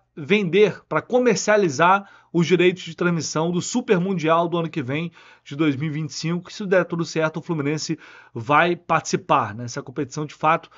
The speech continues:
acontecer. E por que essa preocupação? Porque, como eu disse ontem, eu falei, conversei com uma pessoa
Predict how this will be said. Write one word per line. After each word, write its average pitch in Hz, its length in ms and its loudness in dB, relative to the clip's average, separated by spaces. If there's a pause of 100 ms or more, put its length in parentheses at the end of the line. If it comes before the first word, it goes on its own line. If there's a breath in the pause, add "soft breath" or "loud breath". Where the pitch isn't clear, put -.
(220 loud breath)
acontecer. 175 540 -2
E 135 40 -4
por 220 220 -6
que 202 100 0
essa 175 180 -2
preocupação? 127 540 -8
Porque, 160 560 -4
como 165 160 -4
eu 180 60 2
disse 151 320 -4
ontem, 185 360 -2 (320 loud breath)
eu 143 60 -6
falei, 190 340 4
conversei 160 380 -2
com 175 80 -14
uma 160 100 -4
pessoa 165 480 2